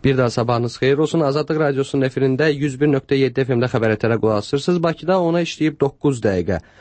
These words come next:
Və indi də günün mövzusuna keçək. Amerika Rusiyanın təklifini qəbul edib Qəbələ R L S-dən istifadə eləyəcəkmi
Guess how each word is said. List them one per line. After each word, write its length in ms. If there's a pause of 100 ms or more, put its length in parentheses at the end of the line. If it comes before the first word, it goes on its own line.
(260)
Və 320
indi 240
də 140 (100)
günün 320
mövzusuna 400
keçək. 300
Amerika 340
Rusiyanın 380
təklifini 340
qəbul 320
edib 240
Qəbələ 400
R 80
L 80
S-dən 240
istifadə 460
eləyəcəkmi 500